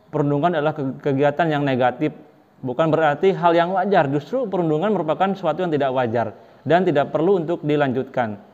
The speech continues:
Memang sebagian anak mengaku bahwa perundungan berawal dari bercanda, kemudian, eh, tidak sengaja, bahkan juga ada dibilangnya biasa saja. Namun dampaknya sebetulnya itu luar biasa, sangat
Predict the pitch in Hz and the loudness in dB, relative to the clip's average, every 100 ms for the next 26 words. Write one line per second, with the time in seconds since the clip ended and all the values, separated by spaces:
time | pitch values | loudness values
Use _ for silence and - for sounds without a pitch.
0 | - - - _ 131 131 165 185 160 151 | -20 -20 -20 _ -8 0 2 2 2 4
1 | 151 143 151 151 180 175 156 147 202 170 | 4 4 0 0 -2 -2 -2 0 0 4
2 | 139 139 160 156 151 185 165 - 143 165 | 4 2 0 0 0 0 0 2 2 2
3 | 151 156 139 139 156 143 131 139 143 143 | 2 2 -2 -2 0 0 2 6 6 4
4 | - - 143 139 135 139 135 135 - - | -2 -6 -4 0 2 2 2 -2 -8 -20
5 | - - 147 147 151 139 135 135 180 180 | -20 -8 -2 0 0 0 -2 -2 -2 2
6 | 180 180 180 175 - 151 143 160 139 131 | 4 4 4 0 -4 -4 -2 0 0 2
7 | 143 135 127 131 135 139 135 131 131 123 | 2 0 -2 0 0 0 0 0 -2 -2
8 | 135 104 113 - - - - - - 135 | -2 -2 -8 -10 -20 -20 -20 -20 -10 -4
9 | 151 208 180 156 156 175 208 165 156 147 | -2 2 4 4 0 -2 -2 0 0 0
10 | 220 233 233 156 147 147 214 202 202 82 | -2 0 2 4 4 2 0 0 -4 -4
11 | - - - 170 | -14 -10 -4 -2